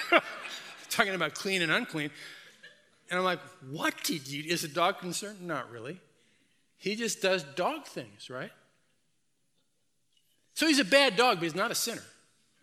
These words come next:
There's a big difference. I have a friend named Carl Schieffer, and he had two Boston Ter-,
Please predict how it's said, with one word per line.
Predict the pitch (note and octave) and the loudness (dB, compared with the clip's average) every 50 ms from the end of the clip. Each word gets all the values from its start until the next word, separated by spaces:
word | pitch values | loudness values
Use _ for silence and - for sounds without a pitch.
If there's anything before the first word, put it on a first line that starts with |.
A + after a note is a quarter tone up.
| _ _ _ _ _ _ | _ _ _ _ _ _
There's | C#3 C3 B2+ | -14 -12 -8
a | |
big | A#2+ D3+ D#3 C3+ | -8 -8 -6 -6
difference. | D#3+ E3 - - G#2+ - - - - - - - - - - _ | -6 -8 -8 -12 -12 -12 -12 -12 -14 -20 -20 -20 -20 -20 -10 _
I | D#3 F#3+ | 2 2
have | A#3 A3 | 2 2
a | E3+ | 0
friend | - - G3 G#3 A3 F#3+ | 0 0 2 2 2 2
named | E3+ D#3+ D3+ - | 0 -2 -2 -2
Carl | - E3+ D#3+ | 0 0 0
Schieffer, | D3+ - - F#3 G3+ - - D3+ | 0 0 -2 -4 -4 -4 -6 -6
and | C#3+ C#3+ | -6 -4
he | C#3+ D3 | -4 -4
had | D3 C#3+ C#3+ - | -4 -4 -4 -4
two | - - G#3+ A3+ | -4 -2 -2 -2
Boston | G3 F#3 F3 F3 F3+ E3 - - D#3+ C#3+ | 0 0 2 2 2 0 -4 -8 -10 -8
Ter-, | - D#3 E3 D#3+ | -6 -6 -6 -6